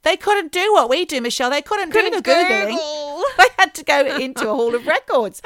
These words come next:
Speaker 2: <laughs>
Speaker 1: And they found the name that Wright, they found loads of Wrights associated with the property, about
Speaker 2: Oh.
Speaker 1: four, but none of them had died, and they weren't, basically, they weren't the right Wrights.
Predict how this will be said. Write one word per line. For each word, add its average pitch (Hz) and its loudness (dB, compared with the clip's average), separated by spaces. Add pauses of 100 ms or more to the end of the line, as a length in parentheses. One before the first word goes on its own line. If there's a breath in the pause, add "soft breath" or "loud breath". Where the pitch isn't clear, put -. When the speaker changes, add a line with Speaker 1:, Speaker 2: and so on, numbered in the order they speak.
(200)
Speaker 2:
<laughs> 523 -4
Speaker 1:
And 240 0
they 247 0
found 262 2
the 269 -4
name 240 0
that 220 -6
Wright, 208 0 (400 loud breath)
they 220 -4
found 247 -4
loads 254 -2
of 247 -8
Wrights 190 -4
associated 202 -6
with 247 -8
the 226 -8
property, 160 -14 (240 soft breath)
about 202 -4
Speaker 2:
Oh. - -20
Speaker 1:
four, 165 -4 (320 loud breath)
but 208 -4
none 262 0
of 226 -6
them 220 -6
had 196 -10
died, 151 -6
and 208 -8
they 226 -8
weren't, 165 -8
basically, 254 -10
they 139 -10
weren't 208 -4
the 170 -8
right 147 -8
Wrights. - -12